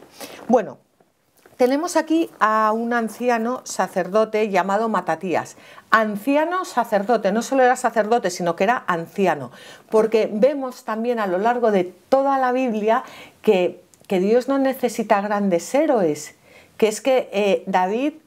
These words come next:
tumbó a Goliat con, con unas piedras, y que, y que aquí es una, un, un, un, tenemos a un sacerdote anciano,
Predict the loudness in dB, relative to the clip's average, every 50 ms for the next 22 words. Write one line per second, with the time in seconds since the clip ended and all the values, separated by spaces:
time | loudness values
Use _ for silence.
0 | _ -6 -4 -2 0 2 2 2 2 2 2 0 0 2 2 2 2 0 0 -4
1 | -10 -20 _ _ _ _ _ -6 -4 -2 -2 -4 -4 -6 -4 -2 -2 -2 -4 -4
2 | -4 -4 -2 0 0 0 0 0 -2 -2 -2 -4 -8 -14 -14 -14 -16 -20 -20 -20
3 | -20 -8 _ -2 -2 0 0 0 0 0 0 -2 -4 -4 -6 -4 -4 -2 -2 -2
4 | -4 -4 -4 -4 -4 -4 -4 -8 -10 _ -4 -4 -4 -2 -2 0 0 2 2 0
5 | -2 -4 -4 -2 -2 0 0 -2 -2 -2 0 0 2 2 2 2 2 2 2 2
6 | 2 2 0 0 -2 -2 0 0 0 0 2 2 0 0 0 -2 -2 -2 -4 -2
7 | 0 -2 0 2 0 0 0 -2 -2 -2 -2 0 2 2 0 0 2 2 2 2
8 | 2 0 0 -2 -4 -6